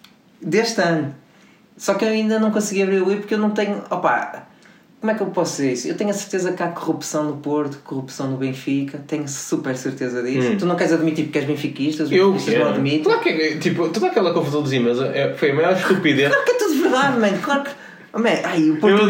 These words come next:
Speaker 1: Benfica
Speaker 2: adorei.
Speaker 1: mandam nesta merda toda e
Speaker 2: Espera
Speaker 1: claro que
Speaker 2: aí,
Speaker 1: são corruptos, eu não
Speaker 2: temos,
Speaker 1: consigo.
Speaker 2: vamos parar aqui, eu só vou dizer uma cena. Eu adorei a postura do Benfica nos e-mails, que foi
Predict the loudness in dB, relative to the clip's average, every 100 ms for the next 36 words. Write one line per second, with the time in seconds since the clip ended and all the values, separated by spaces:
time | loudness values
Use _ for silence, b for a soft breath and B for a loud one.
0 | 4 6 6 4 4 2 2 2 2 4
1 | 4 2 2 2 2 4 4 4 2 0
2 | 2 2 4 4 4 2 0 -2 -2 0
3 | 2 2 2 2 2 0 0 0 0 0
4 | 0 0 0 0 -2 0 2 2 2 2
5 | 0 -4 -6 -6 -2 0 0 0 0 -2
6 | -2 -2 0 0 0 -2 -6 -4 -4 -4